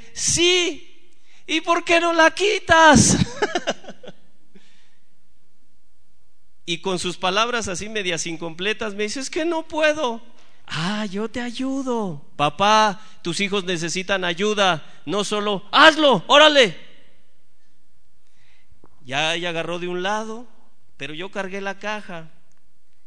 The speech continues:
Ella nada más la iba agarrando. "¿Dónde la ponemos?". "Vamos a ponerla allá". "¿Ahora puedes pasar más fácil?".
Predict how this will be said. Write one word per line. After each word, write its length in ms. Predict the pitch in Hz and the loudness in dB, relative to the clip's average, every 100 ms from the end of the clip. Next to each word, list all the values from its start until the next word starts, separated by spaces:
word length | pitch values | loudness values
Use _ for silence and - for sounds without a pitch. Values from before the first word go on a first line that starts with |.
| - | -10
Ella 240 | 123 151 160 | -8 -6 -6
nada 200 | 160 160 | -6 -8
más 180 | 156 | -8
la 100 | 151 | -10
iba 140 | 156 156 | -10 -10
agarrando. 540 | 147 151 175 175 147 - - - | -10 -10 -10 -10 -12 -12 -10 -6
"¿Dónde 300 | 247 311 320 | -4 -4 -4
la 140 | 277 | -6
ponemos?". 680 | 247 240 277 277 214 151 - - - - - | -6 -2 -2 -2 -6 -8 -10 -12 -12 -12 -12
"Vamos 320 | 107 131 151 | -10 -10 -10
a 60 | 151 | -10
ponerla 400 | 156 147 151 147 | -8 -8 -8 -10
allá". 320 | 151 156 156 - - - - - - - - - - - - - - - - - - - - - | -10 -10 -10 -12 -12 -12 -12 -12 -12 -12 -12 -12 -12 -12 -12 -12 -12 -12 -12 -12 -12 -12 -12 -6
"¿Ahora 320 | 127 226 285 | 0 4 4
puedes 300 | 311 311 294 | 2 0 0
pasar 440 | 277 254 277 294 | 0 0 0 0
más 260 | 285 277 - | 2 0 0
fácil?". 480 | 277 285 285 302 | -2 -2 -2 -6